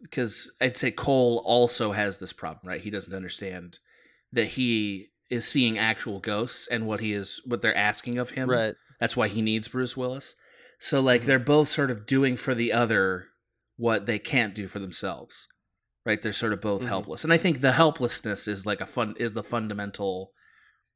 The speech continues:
Speaker 1: emotional core of it that we're, like, he-, that keeps us in, like, engaged, you know?
Speaker 2: Mm-hmm.
Speaker 1: Uh,
Speaker 2: Mm-hmm.
Speaker 1: so, and I like that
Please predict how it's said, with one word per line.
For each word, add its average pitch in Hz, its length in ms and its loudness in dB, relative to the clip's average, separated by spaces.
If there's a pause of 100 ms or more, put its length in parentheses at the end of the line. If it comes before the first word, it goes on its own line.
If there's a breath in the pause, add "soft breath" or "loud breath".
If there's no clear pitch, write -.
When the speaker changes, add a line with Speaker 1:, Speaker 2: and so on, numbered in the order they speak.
(140)
Speaker 1:
emotional 120 520 2
core 110 560 0
of 123 100 2
it 127 180 -2
that 107 120 0
we're, 101 200 -2
like, 95 180 -4
he-, - 220 -14
that 104 180 -6 (240)
keeps - 240 0
us 113 160 -2
in, 107 200 -6 (140)
like, 101 180 -6
engaged, 98 720 -4 (800)
you 113 100 -2
know? 92 200 -4
Speaker 2:
Mm-hmm. 131 180 -2 (100)
Speaker 1:
Uh, 113 60 -6
Speaker 2:
Mm-hmm. 92 520 -2
Speaker 1:
so, 113 300 -4
and 208 120 2
I 247 40 8
like 247 200 6
that 101 240 -4